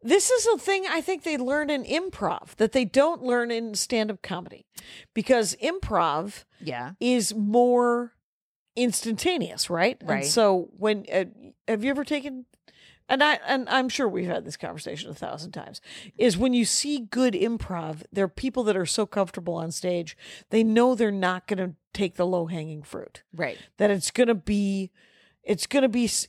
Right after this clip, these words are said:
Speaker 1: interesting, if not always hilarious.
Speaker 2: I've
Speaker 1: And
Speaker 2: never
Speaker 1: it'll be
Speaker 2: seen that
Speaker 1: super
Speaker 2: kind of improv where they don't take the low-hanging fruit, but I'm
Speaker 1: Okay.
Speaker 2: sure it exists.
Speaker 1: If you
Speaker 2: And,
Speaker 1: saw
Speaker 2: uh,
Speaker 1: Matt Besser and Sean Conroy
Speaker 2: <laughs> No,
Speaker 1: do
Speaker 2: I know.
Speaker 1: stand-up
Speaker 2: Brian
Speaker 1: comedy,
Speaker 2: Stack is a
Speaker 1: yeah,
Speaker 2: genius. Okay.
Speaker 1: right. I mean, if you saw long-form weird,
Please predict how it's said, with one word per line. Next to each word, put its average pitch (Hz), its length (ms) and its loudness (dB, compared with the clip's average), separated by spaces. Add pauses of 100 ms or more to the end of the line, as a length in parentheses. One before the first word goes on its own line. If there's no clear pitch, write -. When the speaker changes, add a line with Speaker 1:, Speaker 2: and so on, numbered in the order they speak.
Speaker 1:
interesting, 247 720 0
if 208 240 0
not 208 380 0
always 190 480 2
hilarious. - 520 -6
Speaker 2:
I've 196 120 -4
Speaker 1:
And 214 80 -4
Speaker 2:
never 226 180 4
Speaker 1:
it'll 190 180 4
be 220 120 2
Speaker 2:
seen 196 80 0
that 180 140 4
Speaker 1:
super 185 120 2
Speaker 2:
kind 170 60 -2
of 127 60 -4 (120)
improv 143 320 -2
where 143 100 -4
they 135 140 -4
don't 135 220 -8
take 139 180 -8
the 143 80 -10
low-hanging 143 500 -10
fruit, - 320 -16
but 214 100 2
I'm 247 80 8
Speaker 1:
Okay. 285 100 0
Speaker 2:
sure 427 160 -2
it 269 80 0
exists. 160 420 -4 (320)
Speaker 1:
If 254 100 0
you 285 180 0
Speaker 2:
And, 349 80 4
Speaker 1:
saw 392 200 4
Speaker 2:
uh, 339 140 2
Speaker 1:
Matt 277 280 -2
Besser 262 440 0 (120)
and 196 360 -6
Sean 240 400 -4
Conroy 202 540 -8 (200)
Speaker 2:
<laughs> - 200 -16
No, 302 140 2
Speaker 1:
do 302 60 4
Speaker 2:
I 320 60 6
know. 349 40 4
Speaker 1:
stand-up 247 380 2
Speaker 2:
Brian 226 220 4
Speaker 1:
comedy, 285 180 -4
Speaker 2:
Stack 185 340 -4
is 165 220 -8
a 160 100 -8
Speaker 1:
yeah, 220 260 4
Speaker 2:
genius. - 280 -12
Okay. 185 120 -2
Speaker 1:
right. 208 220 2
I 214 80 2
mean, 247 140 -2
if 220 140 -2
you 320 100 0
saw 349 200 2
long-form 247 880 -2
weird, 226 440 0